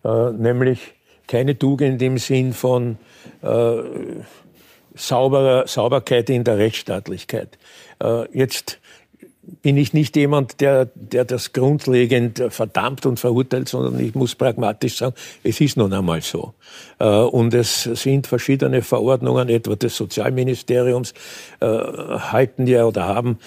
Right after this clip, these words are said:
nicht standgehalten einer, äh, korrekten und einer genauen, äh, verfassungsrechtlichen, äh, P-, Prüfung. Äh, also da ist so manches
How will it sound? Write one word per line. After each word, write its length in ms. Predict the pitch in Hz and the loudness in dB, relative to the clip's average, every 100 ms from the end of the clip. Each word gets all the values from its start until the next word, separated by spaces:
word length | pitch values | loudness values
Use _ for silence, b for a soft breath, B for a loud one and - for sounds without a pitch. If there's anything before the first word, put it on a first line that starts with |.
| B B | B B
nicht 200 | 123 131 | 0 0
standgehalten 840 | - 113 120 - 127 117 120 120 | -2 -2 -2 0 2 2 2 0
einer, 280 | 113 117 120 104 | 0 2 2 0
äh, 240 | 98 110 - _ - 113 120 120 104 | -6 -8 -10 _ -10 -8 -8 -10 -6
korrekten 560 | - 98 120 - - | -2 2 2 0 -2
und 160 | 117 110 | -2 0
einer 220 | 104 107 | 0 0
genauen, 580 | 123 104 101 117 117 110 B B B B | 0 2 4 4 2 -2 B B B B
äh, 920 | 117 110 107 110 107 - - - - | 0 2 0 -2 -6 -6 -6 -6 -8
verfassungsrechtlichen, 1160 | - 123 123 123 143 117 120 107 - 113 120 107 B B B | -10 -4 -2 0 0 0 0 -2 -2 -2 -2 -4 B B B
äh, 60 | 123 120 - - | -10 -8 -8 -10
P-, 100 | - - | -12 -2
Prüfung. 580 | 127 135 127 - 110 95 - B B B B | 2 4 2 2 0 -2 -12 B B B B
Äh, 60 | 117 | -2
also 380 | 120 147 143 - B - | 0 0 -2 -4 B 0
da 160 | 135 | 2
ist 300 | 160 - - | 2 0 -6
so 180 | - 147 | -2 0
manches 760 | 131 113 151 - 139 - - | 0 0 -2 -2 -2 -2 -6